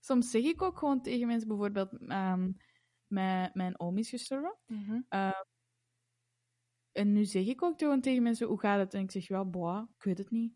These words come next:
Speaker 2: Mhm.
Speaker 1: Ik weet eigenlijk niet hoe dat ik mij voel. Ik voel mij moe, ik voel mij, mm, moedeloos, raadloos, weet ik veel, alles met O's."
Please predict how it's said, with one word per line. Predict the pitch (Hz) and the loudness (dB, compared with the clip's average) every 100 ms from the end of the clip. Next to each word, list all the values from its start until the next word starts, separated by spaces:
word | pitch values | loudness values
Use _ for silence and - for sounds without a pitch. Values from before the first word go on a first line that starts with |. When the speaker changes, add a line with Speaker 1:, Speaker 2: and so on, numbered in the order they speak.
| - | -8
Speaker 2:
Mhm. | 220 214 | -6 -4
Speaker 1:
Ik | 226 | -6
weet | 185 | -2
eigenlijk | 190 240 - | 0 0 -2
niet | - | -16
hoe | - | -16
dat | 196 - | -16 -12
ik | 180 | -4
mij | 180 | -2
voel. | 175 175 180 - - _ _ _ _ | -2 -4 -4 -8 -18 _ _ _ _
Ik | - 196 | -10 -6
voel | 202 | -2
mij | 196 170 | -2 -2
moe, | 170 185 196 254 370 330 | -2 -2 0 0 -2 -8
ik | 196 190 | -10 -10
voel | - 196 190 | -6 -4 -2
mij, | 180 180 175 175 - _ _ _ _ _ _ _ _ _ _ | -2 -2 -4 -6 -10 _ _ _ _ _ _ _ _ _ _
mm, | 226 220 214 214 214 208 - - 196 196 190 | 4 8 8 8 6 4 0 -10 -4 0 2
moedeloos, | 196 208 220 247 285 302 320 302 | 2 2 2 0 0 0 -2 -4
raadloos, | 190 185 214 254 277 277 | -6 -2 0 0 -4 -4
weet | 190 240 | -6 -6
ik | 233 | -4
veel, | 247 247 | -2 0
alles | 247 262 | -2 -2
met | 254 247 | -2 -2
O's." | 254 320 - | -4 -6 -10